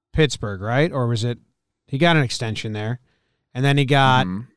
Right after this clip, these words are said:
Speaker 1: then they signed, uh, they traded him to, was it San Fran, San Francisco? And then San Francisco traded him to the Yankees, and that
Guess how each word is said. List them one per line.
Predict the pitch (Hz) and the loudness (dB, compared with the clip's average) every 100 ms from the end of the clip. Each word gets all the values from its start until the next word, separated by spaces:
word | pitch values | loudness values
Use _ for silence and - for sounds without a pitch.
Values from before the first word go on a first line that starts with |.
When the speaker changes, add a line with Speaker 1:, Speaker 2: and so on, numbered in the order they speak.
| _ _ _ - | _ _ _ -4
Speaker 1:
then | 135 | 0
they | 135 | 2
signed, | 131 - 147 147 135 | 2 2 4 4 4
uh, | 131 127 | 0 -2
they | 123 123 | -2 -2
traded | - 156 165 147 | 2 4 6 6
him | 143 135 127 | 4 4 0
to, | - 147 139 135 131 120 - _ _ _ _ _ _ _ _ | 2 4 6 6 4 2 -4 _ _ _ _ _ _ _ _
was | - 135 117 | -4 -2 -2
it | 123 120 _ | -4 -6 _
San | - 143 143 | -2 0 0
Fran, | 120 151 151 165 185 196 196 _ _ _ _ _ _ | 0 0 2 4 4 2 -2 _ _ _ _ _ _
San | - 135 | -6 -4
Francisco? | 123 160 151 202 196 196 | 0 -2 0 2 4 4
And | 151 | 2
then | 131 | 0
San | 117 | -2
Francisco | 135 117 151 | -4 -4 -4
traded | 127 135 127 | -2 -2 -2
him | 120 | -4
to | |
the | 127 | -6
Yankees, | 117 117 127 143 170 180 202 160 | -6 -4 -2 0 0 0 0 2
and | 135 | 0
that | 131 | -2